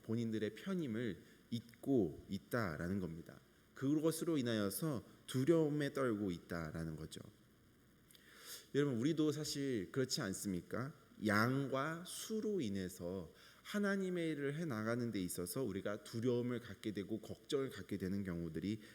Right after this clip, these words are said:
많이 있습니다. 여러분, 그러니까 저희가, 우리 지금 이제 이 코로나 일구로 인하여서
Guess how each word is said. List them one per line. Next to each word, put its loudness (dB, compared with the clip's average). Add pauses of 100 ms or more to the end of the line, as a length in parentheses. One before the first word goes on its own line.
많이 -4
있습니다. -4 (1500)
여러분, 4
그러니까 4
저희가, 0
우리 0
지금 -2
이제 -2
이 -4
코로나 -4
일구로 -2
인하여서 0